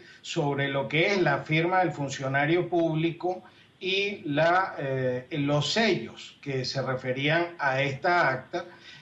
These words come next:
y hicimos un contraste con otra acta de nacimiento que encontramos en el mismo libro, arrojando que se trata de firmas que fueron hechas por la misma persona y sellos auténticos. Es decir, que en,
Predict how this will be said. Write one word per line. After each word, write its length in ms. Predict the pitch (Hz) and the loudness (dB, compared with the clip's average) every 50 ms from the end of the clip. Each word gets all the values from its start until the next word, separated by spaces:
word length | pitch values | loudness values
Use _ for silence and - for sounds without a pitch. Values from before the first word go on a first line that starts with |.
| - - | -10 -2
y 420 | 175 170 180 185 196 196 - - - | 2 2 2 2 0 -2 -6 -8 -6
hicimos 480 | 165 147 131 - 165 156 160 175 180 | -2 -2 0 2 2 4 4 4 4
un 100 | 185 165 | 2 2
contraste 640 | - 180 185 175 170 190 185 180 165 151 - 156 - | 2 2 0 2 2 2 2 4 2 2 -2 -4 -4
con 240 | - 131 127 127 131 | -4 -4 -2 0 0
otra 400 | 135 139 135 170 175 180 185 - | 0 0 0 2 2 2 2 2
acta 420 | 165 165 160 160 - - 190 185 185 | 2 2 2 0 0 -2 0 0 2
de 40 | 180 | 2
nacimiento 680 | 175 165 156 - 147 147 170 185 190 180 - 170 127 110 | 2 0 0 0 -2 0 0 0 0 -2 -2 -4 -4 -2
que 80 | 135 | -4
encontramos 580 | 127 127 127 123 110 127 131 131 139 160 170 170 | -4 -2 -4 -4 -2 0 0 2 4 4 4 4
en 120 | 165 151 | 4 4
el 140 | 147 143 139 | 2 2 2
mismo 300 | 147 147 147 156 175 180 | 4 4 4 6 6 6
libro, 460 | 175 170 160 151 151 160 170 175 180 - - - - - - - - | 6 4 4 4 2 2 2 0 -2 -4 -12 -18 -20 -20 -18 -8 -2
arrojando 960 | 170 151 143 139 139 139 135 139 185 190 185 165 151 143 165 175 - - - - | 0 2 2 2 0 0 0 2 2 2 4 2 2 2 2 0 0 -2 -6 -4
que 240 | - 160 170 175 - | 0 2 2 2 2
se 160 | - 160 151 | 0 -2 -4
trata 460 | - - 143 147 147 147 147 185 185 | -4 0 2 2 2 2 2 0 0
de 120 | 175 151 139 | 0 0 -2
firmas 600 | - - 151 151 156 160 170 185 185 175 - - | -4 -6 -6 -6 -4 -4 -4 -6 -6 -6 -8 -12
que 240 | - - 147 143 131 | -14 -12 -12 -12 -10
fueron 340 | - 151 151 156 170 170 | -6 -4 -2 0 2 2
hechas 280 | 165 156 - 185 170 151 | 0 0 -2 -4 -6 -6
por 180 | - 170 147 135 | -4 -6 -4 -2
la 140 | 139 139 | -2 -4
misma 320 | 139 139 147 160 180 175 175 | -4 -2 -2 0 0 0 0
persona 560 | - - - - 165 156 156 160 170 175 - - - - - - - | -2 -4 -4 0 0 0 2 0 -2 -4 -6 -10 -18 -20 -18 -10 -4
y 140 | 147 143 143 | 0 0 2
sellos 680 | - - 147 147 147 139 160 175 180 175 - - - - - - - - - | 2 2 2 2 2 4 4 2 2 2 -2 -6 -12 -18 -20 -20 -18 -8 -4
auténticos. 1000 | 139 - 131 - 127 - - 151 156 156 139 107 101 104 - - - - 120 | -2 0 0 0 -2 -2 0 2 2 2 2 0 -2 -8 -14 -16 -14 -10 -8
Es 100 | 120 120 | -4 0
decir, 580 | 160 170 165 - 185 165 165 165 170 - - - | 2 2 2 4 4 4 4 2 2 -2 -6 -10
que 320 | 135 135 131 - - - | -8 -6 -6 -8 -8 -10
en, 420 | 127 123 120 120 120 123 123 131 | -12 -10 -10 -10 -10 -8 -8 -10